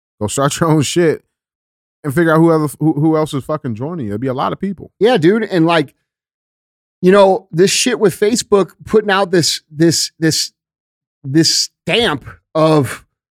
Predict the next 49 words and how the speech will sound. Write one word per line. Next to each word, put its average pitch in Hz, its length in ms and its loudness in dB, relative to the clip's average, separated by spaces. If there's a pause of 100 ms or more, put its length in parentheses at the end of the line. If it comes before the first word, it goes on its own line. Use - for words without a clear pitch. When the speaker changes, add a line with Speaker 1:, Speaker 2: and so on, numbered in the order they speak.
(600)
Speaker 1:
Green 123 240 0
light. 104 320 -6
Speaker 2:
this 156 260 2
green 208 380 4
Speaker 1:
<laughs> - 20 4
Speaker 2:
light 165 300 2
to, - 80 -2 (240)
and, 185 160 -2
and, 190 140 2
like, 202 160 2
dude, 220 180 2
you 226 120 2
could 247 140 -4
say 240 160 2
whatever 202 280 2
you 175 120 4
want 170 200 2
about 143 180 -2
the 143 80 -4
Russia-Ukraine 143 800 -2
conflict, 139 600 -2
and, 131 240 -4
and 139 180 2
you 156 80 0
could, 165 220 -4 (120)
like, 160 140 0
dude, 208 160 0
it's 208 100 -4
fucking 220 300 -4
horrible, 120 460 -4
right? 123 240 -4
Speaker 1:
Mm-hmm. 95 80 -8 (340)
Speaker 2:
Like, 147 180 -2
you're, 180 220 -2
you're 151 140 -4
seeing 220 400 -4
innocent 170 420 -4
people 160 300 -6
get 139 160 -6
killed, 156 320 -2
and 143 80 -8
anytime 185 420 -2
innocent 170 320 -2
people 151 300 -4
get 139 160 -6
killed, 147 260 -2
that's 123 160 -8
very 139 260 0
bad. 107 280 -10